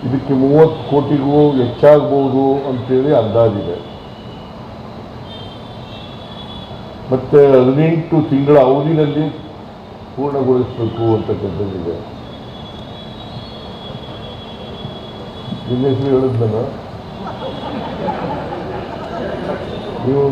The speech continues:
ನೋಡಪ್ಪ, ಹದಿನೆಂಟು ತಿಂಗಳಲ್ಲೇ ಮುಗಿಸ್ಬೇಕು. ಆ?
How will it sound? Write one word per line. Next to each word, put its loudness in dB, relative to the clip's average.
ನೋಡಪ್ಪ, 2
ಹದಿನೆಂಟು 2
ತಿಂಗಳಲ್ಲೇ 6
ಮುಗಿಸ್ಬೇಕು. 2
ಆ? 4